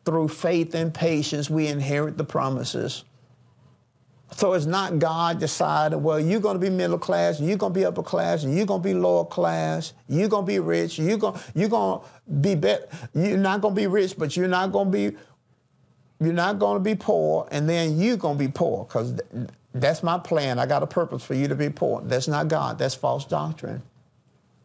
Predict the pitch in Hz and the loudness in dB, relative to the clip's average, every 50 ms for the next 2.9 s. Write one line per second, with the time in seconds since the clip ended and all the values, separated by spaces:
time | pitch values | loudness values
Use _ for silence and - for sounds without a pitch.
0 | _ _ _ _ _ _ - - - - - - 151 151 156 156 156 165 175 185 | _ _ _ _ _ _ -20 -18 -16 -14 -4 0 0 2 2 2 2 2 2 2
1 | 190 185 170 - - 170 160 156 151 139 - - 151 135 131 131 123 - 139 123 | 2 2 0 0 0 0 2 2 2 0 0 0 2 2 2 0 -2 -4 -4 -2
2 | 131 131 123 123 117 143 139 135 139 143 151 160 151 147 139 135 131 139 | -2 0 0 0 0 0 0 0 2 0 0 2 2 0 0 0 0 -2